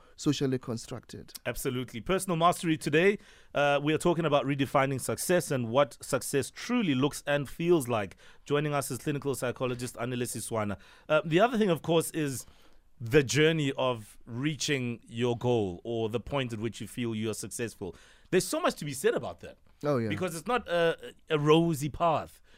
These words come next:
Speaker 2: Whether it's you, you studying maybe at Wits and you encountering all types of challenges or anywhere else for that matter, or maybe it's starting a business and,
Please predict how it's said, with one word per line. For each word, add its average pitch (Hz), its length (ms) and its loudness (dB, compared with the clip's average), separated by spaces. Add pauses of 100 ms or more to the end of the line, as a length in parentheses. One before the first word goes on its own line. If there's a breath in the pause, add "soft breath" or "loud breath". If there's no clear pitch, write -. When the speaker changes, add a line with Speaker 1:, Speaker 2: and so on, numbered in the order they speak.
(160 soft breath)
Speaker 2:
Whether 160 260 6
it's - 420 -6 (340)
you, 143 280 -4
you 156 180 0
studying 156 520 2
maybe 143 240 2
at 135 160 -2
Wits - 460 -8
and 120 420 -2
you 110 180 -2
encountering 143 680 0 (240 loud breath)
all 139 140 2
types 135 280 0
of 123 100 -8
challenges 131 520 -4
or 117 80 -2
anywhere 131 320 2
else 139 180 4
for 135 120 -4
that 113 160 -2
matter, 117 300 0 (340 loud breath)
or 127 100 0
maybe 156 300 4
it's 143 260 -4
starting 156 560 0
a 139 40 -2
business 143 440 -4
and, 127 220 -4